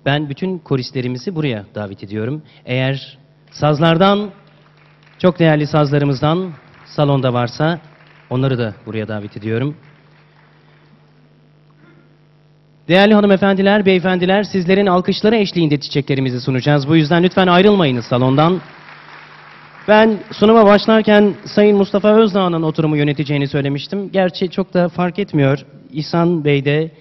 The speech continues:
Mustafa Bey de bir anlamda ev sahipliği yapıyorlar bu oturuma. Böylesine içten ve böylesine güzel bir oturum adına da çok teşekkür ediyoruz kendisine. Alkışlıyoruz.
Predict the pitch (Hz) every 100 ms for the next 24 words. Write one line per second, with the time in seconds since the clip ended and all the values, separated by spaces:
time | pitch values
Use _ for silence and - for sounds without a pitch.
0 | _ _ 147 - 160 156 143 139 156 135
1 | 160 143 135 131 147 180 180 156 127 120
2 | 117 113 120 110 110 107 110 113 127 151
3 | 170 - - 196 180 160 170 160 - 170
4 | 160 156 175 156 165 151 143 170 156 139
5 | 131 135 139 131 123 123 131 180 202 165
6 | 180 165 165 131 113 - 117 113 113 131
7 | 165 - _ _ 147 160 190 - 185 156